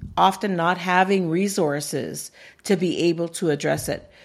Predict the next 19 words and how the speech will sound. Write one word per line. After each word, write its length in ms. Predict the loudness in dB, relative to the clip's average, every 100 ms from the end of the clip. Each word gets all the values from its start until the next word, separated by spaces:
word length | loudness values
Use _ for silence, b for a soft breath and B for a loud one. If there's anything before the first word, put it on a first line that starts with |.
| B
So 180 | -2 2
what 220 | 4 2
does 200 | 0 -2
that 220 | 2 2 2
look 280 | -2 -2
like 320 | 2 2 2 0
within 360 | -2 0 0
your 280 | 0 2 2
services? 840 | 0 -4 -4 -6 -6 -4 -4 -6 -12 B B
How 320 | 2 6 6
are 420 | 6 4 4 0 0
our 240 | 2 2
relatives, 920 | 4 4 4 0 0 0 0 -4 -8 -16 b b b b -4
uh, 200 | 0 2
from 220 | 2 -2
First 340 | 0 0 0
Nations 400 | -2 -2 -4 -6
communities 760 | -6 -2 0 -2 0 0 0 -4
presenting, 880 | -2 0 4 2 2 -2 -2 -4